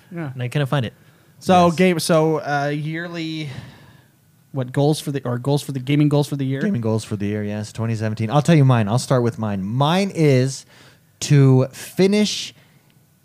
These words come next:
Speaker 3: the games that I start before I move on to another game.
Speaker 2: Yeah.
Speaker 3: I implemented that strategy the last month or so, and it has been successful.
Speaker 2: Mm-hmm. Yes.
Speaker 1: What was your, I, I was reading chat.
Speaker 3: Unless I hate the game, then I just will walk away and not finish it. I'm not gonna force myself to finish a game
Speaker 1: See,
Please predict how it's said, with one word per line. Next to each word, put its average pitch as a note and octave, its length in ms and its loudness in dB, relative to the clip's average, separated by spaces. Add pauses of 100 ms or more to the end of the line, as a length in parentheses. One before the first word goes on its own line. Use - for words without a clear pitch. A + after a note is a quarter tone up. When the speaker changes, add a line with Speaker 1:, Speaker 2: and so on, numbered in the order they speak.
(540)
Speaker 3:
the A#2+ 160 0
games D3+ 600 0
that C#3 140 2
I B2+ 140 2
start D3 600 0
before C3+ 340 4
I C3+ 60 6
move C3+ 240 4
on B2+ 180 4
to A#2+ 120 0
another G#2+ 260 2
game. E2+ 180 -6
Speaker 2:
Yeah. C3 180 0 (240)
Speaker 3:
I E3+ 120 2
implemented G#3 580 2
that F3+ 180 2
strategy D#3 440 2
the C3+ 100 2
last C#3 420 0
month C3+ 300 2
or D#3 120 2
so, D3 400 2
and B2+ 260 0
it B2 100 0
has A2+ 160 0
been A2 140 -2
successful. - 480 -10 (220)
Speaker 2:
Mm-hmm. B2 200 0 (160)
Yes. G2+ 280 -8 (340)
Speaker 1:
What F#3+ 120 0
was A3 120 -2
your, A#3+ 140 -2
I, D#3 180 2
I D#3 80 4
was D#3 160 2
reading C#3 300 0
chat. A#2 240 -2
Speaker 3:
Unless F3+ 280 2
I E3+ 100 4
hate D3 200 4
the C#3 80 2
game, G#2+ 440 0
then B2+ 160 2
I B2 140 4
just A#2 220 -2
will A2+ 100 0
walk G2 240 -2
away G2+ 260 0
and F#2 120 -2
not F2 160 -8
finish E2 320 -10
it. - 100 -12
I'm A2+ 80 -2
not C3+ 140 4
gonna C#3 140 4
force B2 280 0
myself A2 360 -4
to A2 80 -4
finish G#2+ 300 -4
a A2 60 -2
game F#2+ 260 -4
Speaker 1:
See, F#2+ 140 -4